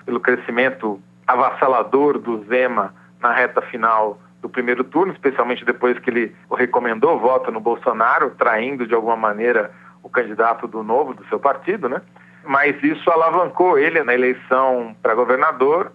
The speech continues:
e tá aí pintando como franco favorito. Vai ser muito improvável que o Anastasia, em dez dias, consiga reverter uma diferença tão grande.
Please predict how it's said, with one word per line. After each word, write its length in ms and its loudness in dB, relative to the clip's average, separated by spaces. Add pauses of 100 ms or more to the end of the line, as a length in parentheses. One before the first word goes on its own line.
e 220 -2
tá 160 0
aí 140 2
pintando 480 -4
como 220 -4
franco 380 -2
favorito. 540 0
Vai 160 2
ser 120 2
muito 420 -6
improvável 800 2 (160)
que 60 0
o 40 2
Anastasia, 540 0
em 40 -4
dez 340 2
dias, 220 -2
consiga 440 -2
reverter 400 0
uma 240 2
diferença 680 -2
tão 220 -2
grande. 480 0